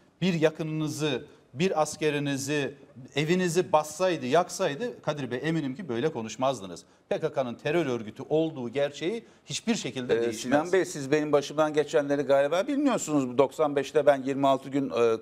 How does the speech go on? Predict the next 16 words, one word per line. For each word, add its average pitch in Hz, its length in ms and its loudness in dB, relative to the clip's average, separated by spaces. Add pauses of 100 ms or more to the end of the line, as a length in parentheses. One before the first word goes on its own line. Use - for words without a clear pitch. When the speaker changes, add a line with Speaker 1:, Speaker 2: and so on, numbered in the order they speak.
(160)
Speaker 2:
kaçırıldım 127 520 0
ve - 60 4
alıkonuldum 208 440 2
Speaker 1:
Biliyorum, 131 220 0
Speaker 2:
dağlarda. 120 460 4
Speaker 1:
biliyorum. 117 80 0
Speaker 2:
Yani 131 260 2 (180)
bu 120 260 -4
bakın 170 280 2
benim 147 200 -2
başımdan 165 400 0
geçenler 185 500 0 (320)
kişisel 165 580 2
duygularım 143 680 -2
ve 143 140 0
düşüncelerim, 135 720 0